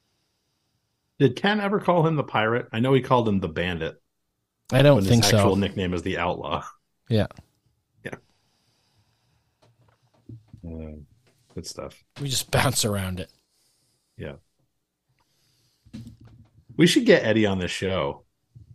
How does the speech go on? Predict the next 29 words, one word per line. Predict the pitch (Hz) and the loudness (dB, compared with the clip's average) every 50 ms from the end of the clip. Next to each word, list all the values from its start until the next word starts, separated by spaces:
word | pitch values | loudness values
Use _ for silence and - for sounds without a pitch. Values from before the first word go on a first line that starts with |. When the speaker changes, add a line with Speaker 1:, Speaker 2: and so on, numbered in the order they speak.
| _ _ _ _ _ _ | _ _ _ _ _ _
Speaker 1:
Um, | 104 95 92 90 87 85 82 80 80 78 76 - - - | -6 -4 -4 -2 -2 -4 -4 -6 -8 -12 -14 -16 -20 -12
Speaker 2:
I | - | -6
think | 160 208 - | -4 -2 2
Speaker 1:
but | 311 | 4
Speaker 2:
we've | - 180 | 4 6
talked | 233 - | 6 6
Speaker 1:
hopefully | 110 113 - 175 175 | 6 4 4 4 2
Speaker 2:
about | 135 110 95 | 2 2 2
Speaker 1:
he | 87 | 2
Speaker 2:
it. | 90 | 2
Speaker 1:
says | 113 107 - | 2 0 0
something | - - 131 123 120 127 120 113 110 | 2 0 0 0 2 0 0 2 2
more | 104 98 98 98 98 92 | 4 4 4 4 2 2
than, | 98 92 92 92 90 90 87 - _ - _ _ _ _ _ | 0 0 0 -2 -2 -4 -6 -8 _ -20 _ _ _ _ _
you | 95 90 | -6 -4
know, | 90 90 87 87 | -2 -2 -2 -2
"Raleigh | 87 92 92 95 101 107 104 | -2 -2 0 2 2 2 2
and | 98 95 | 2 0
the | 90 | -2
guys | - 95 90 90 90 87 - | -2 -2 -2 -2 -2 -4 -4
had | 92 82 80 | -6 -6 -6
a | 78 | -6
great | - - 85 85 76 - | -6 -6 -6 -6 -6 -6
setup. | - 90 80 78 76 - | -8 -8 -8 -8 -10 -10
The | 80 | -14
car | - - 92 82 80 | -12 -8 -8 -6 -6
was | 78 76 71 | -6 -8 -10
just | - - - - - | -10 -12 -12 -10 -10
awesome." | 78 76 73 - - - - - | -10 -12 -12 -14 -16 -18 -18 -20